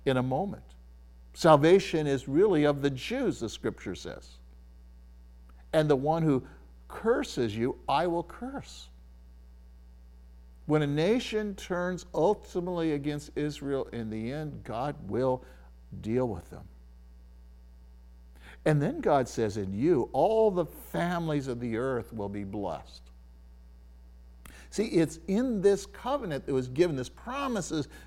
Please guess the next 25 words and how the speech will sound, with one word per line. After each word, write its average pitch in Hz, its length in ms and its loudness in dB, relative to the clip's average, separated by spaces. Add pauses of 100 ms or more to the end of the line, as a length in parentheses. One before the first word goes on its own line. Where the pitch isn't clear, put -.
to 156 140 0
Israel, 160 420 6
because 131 320 0 (280)
what 170 260 2
is 151 120 -2
a 147 60 2
descendant 165 800 -2
of 123 160 0 (100)
Abraham, 165 560 2
Isaac, 160 460 2
and 131 120 -4
Jacob 196 400 0
came 139 200 -4
the 127 80 -4
twelve 127 300 -4
tribes 190 440 -2
in 147 120 -4
Israel. 190 500 -6 (800)
This 240 180 -4
is 190 140 0
the 165 80 0
promise 180 540 -4
that 117 140 -2
was, 139 180 -2
again, 147 300 0